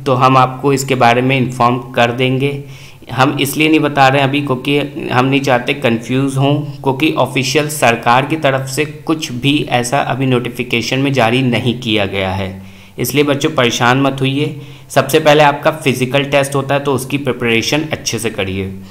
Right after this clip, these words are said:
अब बात करते हैं कि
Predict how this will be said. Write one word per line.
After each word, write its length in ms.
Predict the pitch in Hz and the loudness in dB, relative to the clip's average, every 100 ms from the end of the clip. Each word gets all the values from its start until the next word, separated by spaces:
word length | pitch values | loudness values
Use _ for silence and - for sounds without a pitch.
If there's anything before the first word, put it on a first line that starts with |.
| - - - - | -20 -20 -20 0
अब 120 | 147 | 0
बात 340 | 147 151 156 151 | 4 4 4 2
करते 300 | 143 - 156 | 0 2 0
हैं 320 | 160 180 - - - - - 131 | 0 -2 -8 -20 -20 -20 -12 -6
कि 400 | 135 131 135 | -2 -2 -4